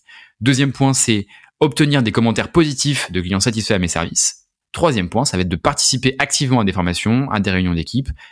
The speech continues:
et continuer à muscler mon jeu sur mes compétences en commercial. Mon troisième point, mon troisième objectif, ça va être de développer mon activité de consulting en sales pour, dans l'objectif de toujours développer cette activité-là. Et potentiellement, pourquoi pas, dans six mois,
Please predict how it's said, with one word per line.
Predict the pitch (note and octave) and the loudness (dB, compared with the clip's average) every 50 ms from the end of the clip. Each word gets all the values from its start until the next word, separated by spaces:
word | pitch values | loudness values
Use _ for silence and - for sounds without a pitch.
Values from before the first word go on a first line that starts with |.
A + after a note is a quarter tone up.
| _ _ | _ _
et | C3 C#3+ D3+ - - _ _ _ | 0 0 0 -2 -8 _ _ _
continuer | - C3 B2 - - F#2+ G2 A2+ C3+ - - | 0 0 0 2 0 2 2 2 0 -2 -4
à | - - | -2 0
muscler | B2+ B2+ - - B2 A2 | 0 0 0 0 0 0
mon | G2+ F#2 F2+ | 2 0 0
jeu | F2 F#2 A2 C#3 - | 0 0 -2 -2 -4
sur | - - - C3+ | -6 -2 0 0
mes | A#2 F2+ | 2 2
compétences | - G2+ F2 F#2 - A2 B2 C#3 - - - - _ | 0 0 -2 0 0 0 0 2 0 -2 -2 -6 _
en | - B2 C3 - _ | -4 -4 -4 -4 _
commercial. | - C#3 A#2 A2 G2+ - - E2+ E2 D#2+ - _ _ _ _ - - - - - _ | -2 0 0 0 0 -2 -4 -4 -4 -6 -8 _ _ _ _ -20 -20 -20 -20 -12 _
Mon | G2+ G2+ | -4 -2
troisième | - C3 G3+ G3 D#3 C#3 A#2 G#2+ | 2 2 2 2 4 2 0 0
point, | - A2+ A2+ B2+ D#3 F#3 G3+ - | 0 2 2 2 2 0 -2 -2
mon | G#2 G2 F#2 | -2 -2 0
troisième | - D3 D3+ C#3 C#3 C3 C3 C3 | 0 0 2 4 2 2 2 2
objectif, | - C3 A2 A2 A2 - - F3 - - - - - - - - | 2 2 2 0 -2 -2 -2 -2 -2 -4 -8 -10 -16 -20 -8 -4
ça | - - D3 | 0 2 2
va | C3 B2 | 2 2
être | A2 G2+ | 0 0
de | G2 | -2
développer | G2 G#2 D3+ E3 D3+ D3+ - D3+ | 0 2 2 2 2 2 2 2
mon | C3+ B2 A2 | 2 2 2
activité | G2 F#2+ - A2 G#2 - G#2 | 0 0 0 0 0 0 0
de | - | -2
consulting | - A#2+ G#2 - G2 E2+ - F#2+ E2+ | -2 -4 -4 -4 -4 -4 -4 -4 -2
en | F2 | 0
sales | E2+ - - C#3+ F3 F#3+ F#3 G#3+ - - _ _ _ _ _ _ _ | 0 0 2 2 2 0 -2 -4 -8 -14 _ _ _ _ _ _ _
pour, | - - E3 E3+ D3 | 0 2 2 4 4
dans | C3 C#3 | 4 2
l'objectif | D#3 C#3+ A#2 G2+ G#2 - - B2 D#3 E3 - - | 2 2 0 -2 -2 -2 0 -2 -2 -2 -2 -4
de | A2 G#2 C3 D3 C#3 | 0 2 2 2 2
toujours | G#2+ - - A#2 G#2 G#2+ B2+ D3+ C3 A2+ G2+ | 0 -2 -2 0 2 4 4 4 2 0 -2
développer | A2 A2 C3+ A#2+ A#2+ G#2+ - B2+ C#3+ D3 | 0 0 2 2 2 2 2 0 0 2
cette | - - A#2 | 0 0 -2
activité-là. | A#2+ - - A2+ G#2+ G2 E2+ - F2 G2 C#3+ - - - - - - - - - - _ _ _ _ _ _ _ | -4 -2 0 0 0 0 0 0 0 0 0 -2 -4 -12 -20 -20 -20 -20 -20 -20 -20 _ _ _ _ _ _ _
Et | A#2 | -4
potentiellement, | G#2 A#2+ A2 A2 G2 - - F2 F#2+ B2 C3 | -2 0 0 0 0 0 0 2 2 0 0
pourquoi | - B2+ - G2 F2 | 0 -2 -2 -2 0
pas, | - G2+ A2 C3 C3+ | 0 0 0 0 0
dans | A#2 G#2 A#2+ A#2+ | 0 0 0 0
six | - - - F#2 | 0 0 0 0
mois, | F2+ F#2 G#2 B2 C#3+ D3 C#3+ - | 2 2 2 2 2 0 -4 -8